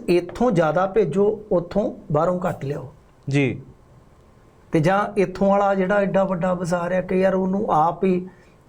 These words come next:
Speaker 1: ਡਿਮਾਂਡ ਪੈਦਾ ਕਰਕੇ ਆਪ ਹੀ ਸਪਲਾਈ
Speaker 2: ਹੂੰ।
Speaker 1: ਕਰੋ,
Speaker 2: ਇਸ
Speaker 1: ਤਾਂ
Speaker 2: ਤਰੀਕੇ
Speaker 1: ਉਹਦੇ
Speaker 2: ਨਾਲ
Speaker 1: ਨਾਲ
Speaker 2: ਵਧਾ ਲਓ,
Speaker 1: ਰੁਜ਼ਗਾਰ
Speaker 2: ਬਿਲਕੁਲ।
Speaker 1: ਵਧੇਗਾ। ਤੇ ਤਾਂ ਉਸ ਲਿਹਾਜ਼ ਨਾਲ ਹੀ ਆ ਸੜਕਾਂ ਸੁੜਕਾਂ ਜੀਆਂ ਬਣ ਰਹੀਆਂ ਨੇ। ਤੇ ਦੂਜੀ ਚੀਜ਼ ਇਹ ਆ ਕਿ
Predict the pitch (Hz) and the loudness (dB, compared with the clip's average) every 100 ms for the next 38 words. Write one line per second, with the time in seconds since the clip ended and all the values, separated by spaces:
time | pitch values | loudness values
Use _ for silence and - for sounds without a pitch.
0 | 214 151 151 151 185 185 185 180 175 185 | -8 -2 2 2 0 0 0 0 0 -2
1 | - 170 156 - - - 151 127 107 90 | -4 -4 -4 -6 -10 -2 0 0 -2 -4
2 | - - - - 135 135 - 208 170 - | -8 -14 -18 -4 0 0 2 2 2 2
3 | 156 139 123 202 202 208 208 202 196 185 | 2 2 2 2 2 0 0 0 -2 -6
4 | 165 165 - - - 370 269 311 311 311 | -10 -14 -16 -10 -2 2 2 2 2 4
5 | 277 233 202 233 240 226 220 180 180 196 | 4 4 4 2 2 0 2 0 2 0
6 | 175 180 185 185 185 185 156 151 160 175 | 2 0 0 0 0 0 0 2 2 2
7 | 175 165 147 151 151 - - - - - | 2 2 2 0 -4 -18 -20 -20 -20 -14
8 | - 170 147 151 160 165 180 165 185 185 | -2 0 2 2 2 2 0 2 2 2
9 | 185 202 196 | 0 0 0